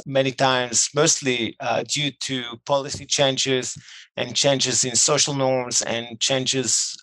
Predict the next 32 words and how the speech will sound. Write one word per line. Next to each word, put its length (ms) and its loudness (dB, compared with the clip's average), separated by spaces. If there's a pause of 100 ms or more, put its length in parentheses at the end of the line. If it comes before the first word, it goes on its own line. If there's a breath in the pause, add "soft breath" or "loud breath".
uh, 500 4
in 240 -6
the, 180 -2
the 140 -4
signals 560 0
of 140 -18
the 120 -14
markets. 640 2 (340 loud breath)
So 560 4
many 280 4
of 200 0
these 280 0
changes 440 0
are 140 4
external 720 0
to 540 -6
the 520 -4 (100)
activities 640 0
of, 260 -4
of 200 -4
companies. 640 0 (460 loud breath)
At 100 2
the 80 4
same 300 6
time, 360 6
I 100 6
think 320 -2
that 200 2
it's 180 0
important 640 -2
for 380 -6
companies 840 2